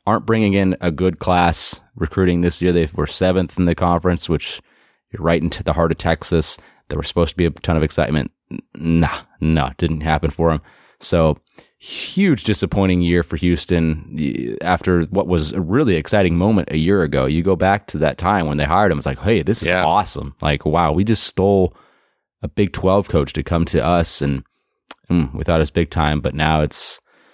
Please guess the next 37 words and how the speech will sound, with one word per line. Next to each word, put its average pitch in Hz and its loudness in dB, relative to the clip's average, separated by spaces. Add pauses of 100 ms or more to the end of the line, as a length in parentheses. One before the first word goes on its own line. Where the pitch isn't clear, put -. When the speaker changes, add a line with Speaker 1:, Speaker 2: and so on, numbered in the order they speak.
(560)
Speaker 1:
uh, - 0
it's 76 0
a 180 0
big 196 0
year 156 4
actually 82 0
coming 82 0
up 69 -2
for 78 0
him 78 2
now." 71 0
He's 107 2
got - 2
a, 147 2
he's, 113 0 (680)
you 104 0
know, 82 2
it 92 2
was 123 2
kinda 170 0
like 131 2
a 104 2
red 98 2
shirt - 0 (580)
do-over 101 2
year, 82 4
<laughs> - 0
honestly, 101 0
last 82 0
year. 80 4
He, 87 0
now 107 2
it's 104 0
like, 82 2
"Okay, 80 0
we 80 2
gotta, 87 2